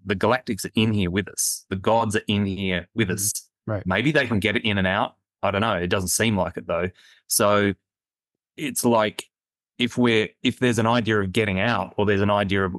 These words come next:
Speaker 1: w-, working it out so we can, like, get rid of the parasites and get it working and sorted properly,
Speaker 2: Right.
Speaker 1: we probably all have to work together and do it together. So they are tied to us anyway, like, whichever way you wanna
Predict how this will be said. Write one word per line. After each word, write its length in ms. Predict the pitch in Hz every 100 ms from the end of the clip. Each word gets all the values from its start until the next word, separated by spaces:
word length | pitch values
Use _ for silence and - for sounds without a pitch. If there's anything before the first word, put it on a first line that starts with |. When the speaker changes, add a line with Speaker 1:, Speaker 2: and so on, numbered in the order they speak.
| -
Speaker 1:
w-, 220 | 95 92 -
working 480 | 104 101 110 123 123
it 120 | 101
out 240 | 98 98 -
so 180 | 107
we 120 | 98 104
can, 320 | 107 98 95
like, 240 | 95 92 - _ _
get 160 | 107 98
rid 140 | 98
of 60 | 92
the 60 |
parasites 800 | 85 - 113 110 - 87 98 -
and 140 | 92 92
get 140 | 101
it 80 | 92 _ _ _ _ _ _ -
working 480 | 101 107 113 104
and 240 | 95 95 90 _ _ _ -
sorted 640 | - 117 123 90 92 -
properly, 520 | - 117 101 87 92 - _ -
Speaker 2:
Right. 220 | 117 104 _ _ _ _ _
Speaker 1:
we 120 | 117
probably 540 | 120 - 123 135 131 123
all 160 | 120
have 200 | 117 120
to 80 | -
work 260 | 107 110 87
together 340 | 101 107 107
and 240 | 107 101 98
do 180 | 113 113
it 100 | -
together. 340 | 104 104 95
So 240 | - 107
they 220 | 101 104 107
are 180 | 104 -
tied 460 | - 117 120 107
to 220 | - 107
us 480 | 95 - - - - _ _
anyway, 380 | 101 117 92 -
like, 260 | - 92 -
whichever 320 | 104 117 104
way 180 | 95 95
you 120 | 95
wanna 300 | 90 87 80